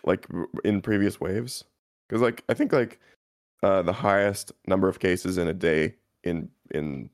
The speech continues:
like, the last couple of years before the, before, um, uh,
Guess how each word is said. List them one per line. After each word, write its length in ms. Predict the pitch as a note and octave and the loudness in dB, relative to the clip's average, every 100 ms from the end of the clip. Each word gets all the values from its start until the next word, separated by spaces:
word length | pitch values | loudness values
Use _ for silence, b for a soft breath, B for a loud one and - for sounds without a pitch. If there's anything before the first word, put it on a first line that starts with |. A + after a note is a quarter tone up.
| _ | _
like, 180 | D2+ D#2+ _ _ _ _ | -8 -8 _ _ _ _
the 80 | F#2 | 0
last 220 | F2+ - | 0 0
couple 240 | - - | -10 -8
of 60 | C#2+ | -4
years 460 | D#2+ D#2+ C2 - - - | -2 0 -2 -8 -20 -6
before 380 | F#2+ - G2+ G2 | -6 0 2 2
the, 200 | E2+ A#1+ - - | -2 -8 -16 -16
before, 480 | - - F2 E2+ C#2 | -12 -8 0 2 2
um, 220 | C2 A1+ - _ _ - - b b _ _ _ _ _ - | 0 -4 -14 _ _ -20 -20 b b _ _ _ _ _ -4
uh, 220 | C2+ G1+ | -2 -2